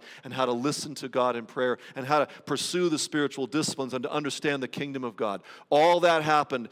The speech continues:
'cause I listened to this voice outside the seminary bookstore that was new to me, but there was an authority to it that I could not ignore. Make sense? Second thing is this. There's a character to that voice.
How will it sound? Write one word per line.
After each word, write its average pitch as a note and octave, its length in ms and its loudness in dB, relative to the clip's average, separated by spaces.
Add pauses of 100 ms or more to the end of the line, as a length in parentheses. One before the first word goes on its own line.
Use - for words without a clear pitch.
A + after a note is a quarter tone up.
(180)
'cause C#3+ 180 -2
I C#3+ 120 4
listened D#3 420 0
to C#3 60 -2
this C3 180 0
voice C3 640 0
outside C#3+ 420 0
the A#2+ 60 -4
seminary D3+ 520 -2
bookstore A#2+ 640 -2 (280)
that D3 200 2
was C3+ 280 0
new E3 400 -2
to F3+ 160 -8
me, D#3 360 -6 (200)
but C3 100 -6
there D3 100 0
was C#3 140 0
an C#3 80 -4
authority D3+ 760 -2
to D3 340 -4
it D3 120 -4 (200)
that A#2+ 100 -4
I G#2 80 -4
could G#2 280 -10
not B2+ 520 -2 (240)
ignore. G2+ 560 -10
Make A#2+ 160 -4
sense? - 520 -2 (2000)
Second D#3 440 -2
thing C3+ 200 -4
is A2 160 -8
this. - 400 -14 (800)
There's C3 180 -2
a D#3 80 0
character E3 680 -2
to - 120 -12
that G2 260 -10
voice. E2 600 -16